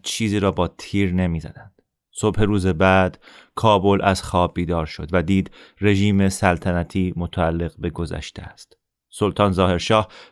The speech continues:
به ایتالیا گریخته بود. در غیاب او پسرعمویش داوود خان با یک کودتای بدون خونریزی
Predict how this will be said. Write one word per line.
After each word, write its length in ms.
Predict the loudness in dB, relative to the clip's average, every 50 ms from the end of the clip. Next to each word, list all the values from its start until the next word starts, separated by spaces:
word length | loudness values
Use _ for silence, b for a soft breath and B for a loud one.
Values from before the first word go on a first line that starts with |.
| _ -4
به 80 | -4
ایتالیا 560 | -2 -2 -2 -2 0 2 2 4 4 4 2 2
گریخته 440 | 0 -2 -2 -2 -4 -6 -10 -14 -16
بود. 280 | -16 -16 -20 -20 -20 _ _ _ _
در 180 | 0 0 2 0
غیاب 400 | 0 -2 2 2 2 4 4 2
او 200 | 2 2 0 2
پسرعمویش 800 | 4 4 4 4 4 4 4 4 4 4 2 2 2 0 0 -2
داوود 420 | -2 2 2 2 2 2 0 -2
خان 320 | -2 0 2 2 2 2 0 B B B B B B 4
با 100 | 6 6
یک 160 | 6 4 2
کودتای 560 | 0 -2 0 2 2 2 2 2 2 2 0
بدون 460 | 0 2 2 2 2 4 2 2 0
خونریزی 680 | 0 0 -2 -2 0 0 -2 -2 -2 0 0 -2 -2